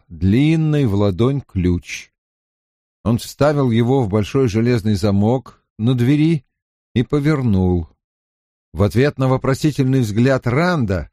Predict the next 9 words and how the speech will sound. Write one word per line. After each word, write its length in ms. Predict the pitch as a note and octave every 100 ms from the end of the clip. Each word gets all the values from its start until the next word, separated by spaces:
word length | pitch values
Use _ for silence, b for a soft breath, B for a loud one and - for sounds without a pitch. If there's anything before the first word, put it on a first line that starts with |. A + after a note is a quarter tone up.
| _ _ _ _ -
отец 340 | G2+ C#3 D3
сказал: 560 | - C3 A#2 A#2 F2+ C#2+ _ _ _ _ _ _ _ _ _ _
"Осторожность 920 | F#2 - G#2 G2 A#2+ D#3+ D3 D3+ -
не 140 | A2 A#2+
помешает. 720 | B2 B2 G#2 - E2 D2+ - _ _ _ _ _ _ _ _
Может, 240 | G2 D3 C3+
это 180 | C#3 C#3
моя 300 | C3 D3 D3+
причуда, 840 | B2+ B2+ - F#3 G#3 D3+ F#2+